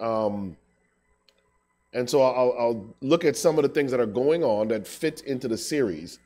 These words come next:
things that are going on in the world right now that uh, reinforces a lot of what we've been discussing. Number one, we have a new Speaker of the House, Mike Johnson,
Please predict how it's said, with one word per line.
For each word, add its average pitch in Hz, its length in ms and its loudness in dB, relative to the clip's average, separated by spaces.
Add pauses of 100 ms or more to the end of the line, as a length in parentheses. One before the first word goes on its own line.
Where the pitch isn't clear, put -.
(360)
things 143 160 -2
that 139 80 2
are 123 60 4
going 135 320 2
on 139 160 4
in 127 60 -2
the 127 40 4
world 127 340 4
right 135 280 4
now 110 480 0
that 107 180 -6 (200)
uh, 107 260 0
reinforces 151 720 4
a 117 60 4
lot 131 220 4
of 120 60 2
what 123 180 0
we've 113 220 -4
been 107 280 -4 (340)
discussing. 107 600 0
Number 151 200 2
one, 147 380 6 (340)
we 139 60 -2
have 131 100 2
a 131 40 0
new 175 220 0
Speaker 160 400 -2
of 123 80 0
the 127 100 2
House, 139 300 0
Mike 127 240 -2
Johnson, 143 640 -4